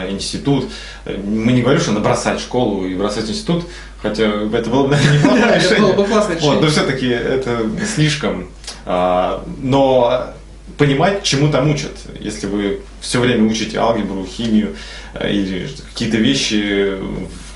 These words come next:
Speaker 1: которые не от-, не имеют отношения к деньгам, то не стоит удивляться, что денег-то нету.
Speaker 2: Я заметил, в гипермаркетах люди щас тщательно изучают этикетки, что они внутрь себя потребляют. Да? Заметил, там белки, углеводы, ага,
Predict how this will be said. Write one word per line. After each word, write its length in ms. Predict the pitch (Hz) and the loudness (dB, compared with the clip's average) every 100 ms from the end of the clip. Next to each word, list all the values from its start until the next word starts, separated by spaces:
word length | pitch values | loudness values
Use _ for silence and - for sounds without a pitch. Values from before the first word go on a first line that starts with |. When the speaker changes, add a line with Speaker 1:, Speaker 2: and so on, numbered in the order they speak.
| - | -6
Speaker 1:
которые 440 | 107 110 107 104 | -4 0 2 2
не 240 | 107 110 | 2 2
от-, 140 | 113 104 | 2 0
не 120 | 120 | 0
имеют 160 | 127 117 | 2 2
отношения 300 | 117 127 117 | 0 0 0
к 40 | |
деньгам, 440 | 117 123 147 175 151 | 2 2 4 2 0
то 120 | 117 | -2
не 320 | 110 110 123 | -4 -2 -2
стоит 220 | 127 170 | 0 2
удивляться, 380 | 147 117 165 170 | 2 2 2 0
что 120 | - | -2
денег-то 400 | 107 123 - - | -2 -2 -2 -4
нету. 300 | 98 98 80 - - - - - - - | -4 -4 -6 -10 -12 -14 -14 -16 -12 0
Speaker 2:
Я 120 | 196 | 2
заметил, 280 | 226 254 190 | 4 4 2
в 60 | |
гипермаркетах 640 | 175 208 277 381 - 185 214 | 2 2 2 2 0 -2 2
люди 160 | 220 | 4
щас 180 | 214 208 | 4 2
тщательно 280 | - 277 233 | 0 0 2
изучают 340 | - - 220 202 | 0 0 2 2
этикетки, 480 | 202 - 190 - | 0 -2 -4 -6
что 240 | 156 - 254 | -8 0 4
они 120 | 220 | 4
внутрь 280 | 202 220 - | 4 2 0
себя 260 | - 180 | -2 -2
потребляют. 540 | 185 165 175 170 151 151 | -2 -2 -2 -2 0 0
Да? 120 | 233 | 0
Заметил, 340 | 190 202 196 175 | 2 2 0 -4
там 200 | 170 160 | -6 0
белки, 360 | 196 214 277 311 | 0 0 0 2
углеводы, 600 | 254 175 185 226 269 202 | 2 2 2 2 4 4
ага, 360 | 202 196 170 | 2 2 -2